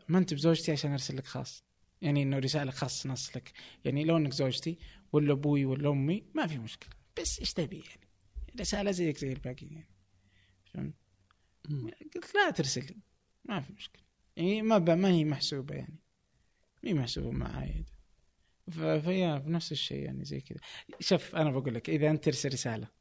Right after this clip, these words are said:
Speaker 1: للكل، يعني وقف، ترك مزعج.
Speaker 2: نقطة.
Speaker 1: <laughs> نقطة. لا
Speaker 2: <laughs>
Speaker 1: تزعجنا. يعني ما أتوقع في واحد ينبسط من رسائلك. والله العظيم.
Speaker 2: الرجوع على قولة أبل.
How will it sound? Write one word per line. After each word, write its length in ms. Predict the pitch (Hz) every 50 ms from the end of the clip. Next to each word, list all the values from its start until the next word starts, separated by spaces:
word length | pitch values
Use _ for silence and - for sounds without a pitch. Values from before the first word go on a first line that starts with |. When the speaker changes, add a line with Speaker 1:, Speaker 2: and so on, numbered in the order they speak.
| _ _ _ _ _ _ _ -
Speaker 1:
للكل، 480 | - 147 143 135 135 - 170 175 196 - - - - -
يعني 240 | 208 170 165 165 175 175 175 185 - -
وقف، 300 | 180 160 - - - -
ترك 380 | - - 165 156 143 - -
مزعج. 360 | 143 131 113 - 147 - - - - - - 175 - _ _ _ - - _ _ _ _ _ _ - - _ _ - - - - -
Speaker 2:
نقطة. 400 | - 151 - - - - - - - - -
Speaker 1:
<laughs> 180 | - - 160
نقطة. 340 | 240 233 233 294 202 - 196 -
لا 140 | 233 214 185
Speaker 2:
<laughs> 40 | - -
Speaker 1:
تزعجنا. 540 | 147 151 160 151 147 214 180 170 180 - - - 151 - - - -
يعني 340 | 190 196 226 247 - 240 247
ما 160 | 247 262 233
أتوقع 280 | 202 - 208 - 208
في 140 | 196 190 202
واحد 220 | 226 220 226 208 196
ينبسط 360 | 190 190 185 190 196 - 208
من 60 | 185
رسائلك. 440 | 151 135 135 131 123 120 - - - -
والله 340 | 208 180 170 175 185 165 -
العظيم. 300 | 190 170 151 156 156 147 - - - - - - - - 139 120 - - - - - - -
Speaker 2:
الرجوع 420 | 170 156 165 160 131 - 165 123 110
على 160 | 110 107 113
قولة 260 | 107 117 117 110 110 -
أبل. 220 | - 107 - 139